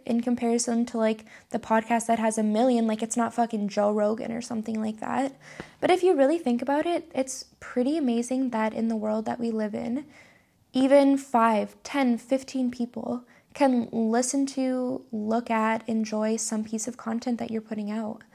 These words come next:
I think that is just such a beautiful thing. And so, yeah, I'm truly really grateful to have all of you, and I just think it's fucking dope that I have people who actually care to listen to my thoughts and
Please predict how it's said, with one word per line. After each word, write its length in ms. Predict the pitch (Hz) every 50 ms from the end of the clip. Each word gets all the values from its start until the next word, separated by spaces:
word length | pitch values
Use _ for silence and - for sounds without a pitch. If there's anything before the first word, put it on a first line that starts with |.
| - - - - - _ _ -
I 120 | - -
think 220 | 269 269 311 330 320
that 140 | 285 269 254
is 160 | 262 262 -
just 120 | 233 220
such 200 | - 220 220 -
a 60 | 233
beautiful 360 | 220 214 220 220 226 - - 240
thing. 360 | - - - 240 240 247 247 - _ _ _ _ _ _ - - - _ _ _ _ _ _ _ _ - - - - -
And 220 | - 240 247 247 247
so, 580 | 240 - 240 233 233 226 226 226 226 240 240 - - _ _ _ _ _ _ _ _ _ _ _ _ _
yeah, 160 | - 262 269
I'm 120 | 254 233 233
truly 340 | - - 254 254 254 269 262
really 360 | 226 220 226 233 240 240 233
grateful 480 | - 226 220 233 240 - - 233 233
to 100 | 226 -
have 240 | 240 233 233 226 220
all 260 | 233 - 214 214 220
of 140 | 233 226 233
you, 320 | 226 220 220 226 233 240 - -
and 720 | - 240 233 226 226 226 226 226 226 226 226 226 233 240 - - - - - - - - -
I 140 | - 254
just 160 | 277 311 - -
think 160 | 359 349 359
it's 120 | 339 -
fucking 380 | - 277 269 277 285 285 277 240
dope 360 | 240 240 320 339 - - -
that 460 | 233 226 226 226 226 226 - - 262 - _ - - - - _ _ _ - -
I 580 | - 240 247 254 254 254 262 262 262 262 262 -
have 400 | - - 269 254 247 254 254 254
people 440 | - 262 247 254 262 262 262 269
who 340 | 269 - 262 254 254 262 262 - - - - -
actually 420 | - 226 233 240 - - 262 262
care 220 | 247 247 - 247 247
to 80 | 254
listen 240 | 247 240 240 - 247
to 100 | 240 -
my 120 | 233 226 220
thoughts 420 | - 226 117 240 - - - -
and 400 | - - 220 220 220 220 220 220